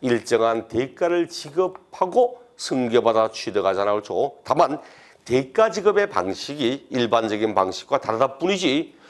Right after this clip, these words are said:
유상승계 맞습니다. 유상승계 취득이면 방금 앞에 배웠던 요 놈, 유상승계 취득은 계약상장금, 사실잔금 이 사용하지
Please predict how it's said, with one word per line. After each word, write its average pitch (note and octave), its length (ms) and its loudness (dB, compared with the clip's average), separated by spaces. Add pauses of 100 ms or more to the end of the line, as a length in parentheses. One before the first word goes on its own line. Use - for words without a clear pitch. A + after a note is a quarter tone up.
(100)
유상승계 C#3 540 0
맞습니다. B2+ 640 -2 (680)
유상승계 D#3 720 2
취득이면 B2 720 0 (200)
방금 E3 400 2
앞에 B2 280 0
배웠던 F#2 460 0
요 F#2 80 2
놈, F2 220 -2 (460)
유상승계 G2 880 0
취득은 F#2+ 680 -2
계약상장금, F#2+ 1200 -2 (300)
사실잔금 D#3 1040 0 (500)
이 G3 100 -2
사용하지 F3 800 0